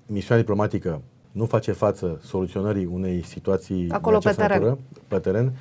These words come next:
Speaker 1: noi dislocăm echipele consulare mobile și le trimitem în zona respectivă pentru a suplini și a sprijini acțiunea misiunii diplomatice,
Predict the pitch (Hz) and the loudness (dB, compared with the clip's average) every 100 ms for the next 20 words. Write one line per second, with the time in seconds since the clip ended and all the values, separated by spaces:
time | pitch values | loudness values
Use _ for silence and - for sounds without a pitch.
0 | - - 98 110 113 110 98 101 113 113 | -14 -12 -2 2 2 2 2 0 2 2
1 | 101 92 104 107 98 92 107 98 95 110 | 0 -4 0 0 0 -2 -2 -2 -2 -2
2 | 107 - 98 104 110 107 101 90 - - | -2 -2 -2 -2 -2 0 0 -2 -6 -6
3 | 92 92 90 113 104 98 87 107 101 107 | -2 -2 2 2 2 -2 -2 0 0 0
4 | 107 104 101 - - 92 98 98 113 - | 2 2 2 -4 -4 -2 0 2 2 4
5 | 101 90 104 90 95 104 104 101 85 87 | 0 0 -2 -2 0 0 0 -2 -2 -2
6 | 90 101 98 95 92 90 87 80 90 90 | -2 -2 0 2 2 0 0 -2 -4 -2
7 | 90 87 90 87 87 90 87 82 78 | -4 -2 0 0 -2 -2 0 0 -2